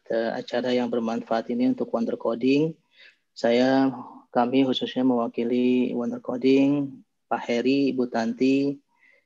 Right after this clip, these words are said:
dan, eh, Yusuf, dan Sidik, dan instruktur Tuli yang lainnya. Berharap,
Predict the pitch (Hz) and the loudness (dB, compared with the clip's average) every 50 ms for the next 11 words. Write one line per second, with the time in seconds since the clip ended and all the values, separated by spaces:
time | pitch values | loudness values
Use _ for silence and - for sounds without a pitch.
0 | _ _ _ _ _ _ 120 120 120 120 120 123 123 117 117 117 120 120 120 127 | _ _ _ _ _ _ 0 0 0 0 -2 -2 -2 -2 -2 -2 -4 -6 -6 -8
1 | - - 127 127 123 - - 135 135 135 135 131 - - - - - - - - | -6 -2 0 0 0 2 2 4 4 4 2 0 -4 -14 -20 -20 -20 -20 -20 -20
2 | _ _ - - - 113 120 - - 120 117 123 127 123 - - 123 120 123 123 | _ _ -12 -6 -4 -2 -2 0 -2 -2 0 2 0 0 0 0 0 0 0 0
3 | - - 120 - - - 123 123 117 - - 127 123 120 120 120 117 117 117 117 | 0 -2 -4 -4 -4 -4 -4 -4 -4 -4 -2 -2 0 2 2 0 0 0 -2 -2
4 | 113 113 113 120 127 127 139 147 151 156 156 151 - _ _ _ _ _ _ _ | -2 -4 -4 -2 2 2 4 4 4 2 0 -2 -6 _ _ _ _ _ _ _
5 | - _ _ _ _ _ _ - 123 110 117 120 120 123 123 127 123 - | -20 _ _ _ _ _ _ -8 -6 -6 -4 -4 0 0 0 0 0 -6